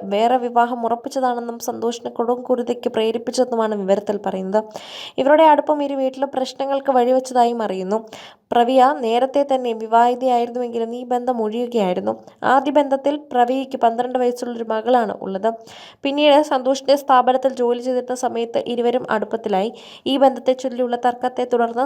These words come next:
സന്തോഷിൻ്റെ ഭാര്യ വരെ പിണങ്ങിപ്പോയിരുന്നു. സന്തോഷും രണ്ട് കുട്ടികളുടെ പിതാവാണ്. ആറുമാസം മുൻപാണ് സന്തോഷിൻ്റെ കടയിലെ ജോലി പ്രവിയ മതിയാക്കിയത്. പിന്നീട് പട്ടാമ്പിയിലെ ഒരു സ്വകാര്യ ആശുപത്രിയിൽ സ്റ്റോർ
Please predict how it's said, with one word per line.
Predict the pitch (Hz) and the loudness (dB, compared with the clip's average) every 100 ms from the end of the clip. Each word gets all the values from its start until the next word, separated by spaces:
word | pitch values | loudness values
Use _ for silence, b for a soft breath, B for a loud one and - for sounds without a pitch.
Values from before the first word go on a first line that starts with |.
| 277 | -2
സന്തോഷിൻ്റെ | 226 226 233 240 247 247 | -2 0 -2 0 -2 4
ഭാര്യ | 233 247 240 | 4 4 0
വരെ | 220 208 | -2 -2
പിണങ്ങിപ്പോയിരുന്നു. | 196 208 214 214 190 196 220 226 B B - 269 | -4 -6 -6 -6 -6 -6 -8 -8 B B -2 0
സന്തോഷും | 262 269 277 285 | 4 4 2 -2
രണ്ട് | 254 254 247 | -2 -2 -6
കുട്ടികളുടെ | 233 233 240 233 | -6 -6 -6 -6
പിതാവാണ്. | 214 190 185 180 208 226 B B - | -6 -4 -2 -2 -2 -4 B B 2
ആറുമാസം | 262 294 302 302 302 | 4 6 4 2 2
മുൻപാണ് | 277 254 247 240 247 | 0 4 4 4 -2
സന്തോഷിൻ്റെ | 226 226 226 240 240 | -4 -6 -6 -8 -4
കടയിലെ | 214 214 226 226 226 | -2 -2 -4 -2 0
ജോലി | 226 247 262 - | 0 -2 -4 -2
പ്രവിയ | 220 240 202 196 | 0 2 4 2
മതിയാക്കിയത്. | 196 208 202 190 185 220 B B - | 2 -2 -2 -2 0 0 B B -6
പിന്നീട് | 226 220 233 | -2 0 2
പട്ടാമ്പിയിലെ | 233 226 240 240 240 240 | 2 2 2 0 -2 -2
ഒരു | 233 | -2
സ്വകാര്യ | - - 226 240 233 | -4 0 2 2 0
ആശുപത്രിയിൽ | 240 240 240 247 254 | -2 -2 0 0 0
സ്റ്റോർ | 247 247 | 0 0